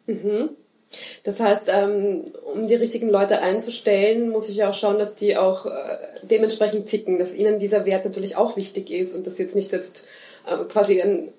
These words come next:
Ego-Schweine sind und die nur auf sich selber schauen und, und, und auf ihre eigenen Vorteile.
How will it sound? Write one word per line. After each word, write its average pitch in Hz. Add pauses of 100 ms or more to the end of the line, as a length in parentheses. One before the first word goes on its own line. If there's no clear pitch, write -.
(180)
Ego-Schweine 208
sind 196
und 202
die 208
nur 202
auf 202
sich 202
selber 190
schauen 156
und, 160
und, 175
und 175
auf 175
ihre 175
eigenen 170
Vorteile. 165